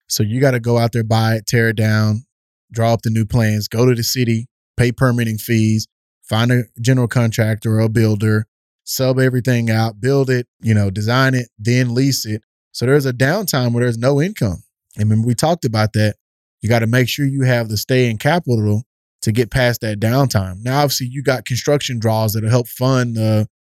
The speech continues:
construction, but there's no rental income coming in. And I always tell people, start off with ones that you can buy and day one make money. So you can do a quick remodel or a quick countertop, add in some things, and then lease it within the first thirty days.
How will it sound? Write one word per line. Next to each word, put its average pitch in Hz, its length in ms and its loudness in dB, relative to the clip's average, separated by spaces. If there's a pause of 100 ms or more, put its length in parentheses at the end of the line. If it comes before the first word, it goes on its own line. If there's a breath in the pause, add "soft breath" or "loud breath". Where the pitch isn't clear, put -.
construction, 110 800 -2 (340)
but 120 120 -2
there's 131 200 0
no 123 300 0 (220)
rental 135 380 0
income 131 360 0
coming 107 300 2
in. 104 300 2 (340)
And 113 100 -2
I 123 40 0
always 170 540 0 (360)
tell 147 180 0
people, 127 260 0
start 165 320 0
off 180 220 0
with 139 220 -4
ones 143 300 2
that 113 140 -10
you 135 80 0
can 120 180 0
buy 127 320 0
and 110 220 -4
day 123 180 2
one 117 400 -4
make 107 220 -2
money. 101 300 -2 (260)
So - 120 -4
you 110 140 2
can 113 100 -4
do 131 140 4
a 120 40 -2
quick 147 240 -2
remodel 123 640 0
or 110 160 0
a 104 40 -10
quick 135 320 -2 (320)
countertop, 127 540 -2 (200)
add 123 220 0
in 127 120 0
some 113 180 -6
things, 120 300 2
and 113 100 0
then 110 180 0
lease 123 240 2
it 110 140 -8
within 110 260 -2
the 104 80 -6
first 110 260 0
thirty 104 240 0
days. 98 440 0